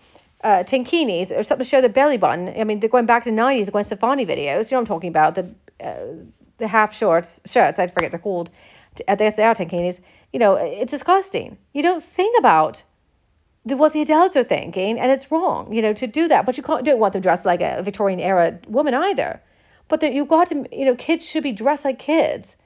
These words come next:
And when they become sixteen, yes, they can dress a little bit, show a little bit of skin, but not enough to have their butts hanging out or the boobs hanging out. It's gross. And, you know, but parents don't think that way. And I've seen it. My daughter did competitive cheerleading. And at competitions, we'd be at the pool in Orlando, Florida, and you see these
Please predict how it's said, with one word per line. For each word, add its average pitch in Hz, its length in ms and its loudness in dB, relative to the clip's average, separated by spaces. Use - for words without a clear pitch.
And 247 200 2
when 277 100 2
they 311 80 0
become 294 240 -2
sixteen, 330 480 -8
yes, 440 160 0
they 349 60 -4
can 269 140 -4
dress 214 200 0
a 202 60 -2
little 220 220 2
bit, - 120 -2
show 208 140 0
a 180 40 -2
little 226 180 2
bit 320 100 -2
of 185 40 -6
skin, 196 200 -6
but 240 100 -4
not 339 140 0
enough 294 320 -6
to - 80 -12
have 226 120 -4
their 180 160 -2
butts - 280 -2
hanging 285 260 0
out 233 240 -2
or 196 60 -4
the 170 80 -8
boobs 294 220 -2
hanging 294 200 -2
out. 349 320 -6
It's - 100 -12
gross. 285 520 0
And, 269 420 4
you 294 120 -2
know, 269 140 2
but 269 220 -8
parents 330 260 -2
don't 330 120 0
think 381 180 -2
that 220 140 0
way. 196 80 4
And 214 100 2
I've 294 100 -2
seen 311 200 -2
it. 120 360 -4
My 220 120 -2
daughter 233 240 0
did 226 120 -2
competitive 254 300 -2
cheerleading. 196 600 -2
And 254 120 4
at 240 60 -2
competitions, 240 600 0
we'd 254 100 -4
be 233 100 2
at 220 80 0
the 220 60 -4
pool 202 180 0
in 190 80 4
Orlando, 185 380 2
Florida, 185 380 0
and 233 140 -2
you 262 80 -4
see 330 200 -2
these 370 240 -4